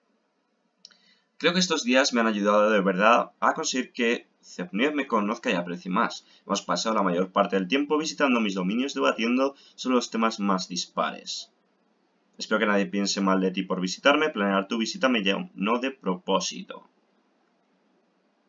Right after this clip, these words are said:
Vale, con esto cambia nuestra opinión por él en diez.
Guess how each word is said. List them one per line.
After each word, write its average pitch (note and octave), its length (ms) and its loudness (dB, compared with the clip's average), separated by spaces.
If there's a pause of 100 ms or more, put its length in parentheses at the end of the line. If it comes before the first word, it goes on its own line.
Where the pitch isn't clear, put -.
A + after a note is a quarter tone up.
(760)
Vale, F#2 460 0
con F#2+ 160 0
esto F#2+ 200 0
cambia F#2+ 300 2
nuestra F#2 680 -2
opinión F2+ 540 -2
por F2+ 160 -6
él F2+ 100 -4
en E2+ 200 -10
diez. G2+ 420 -2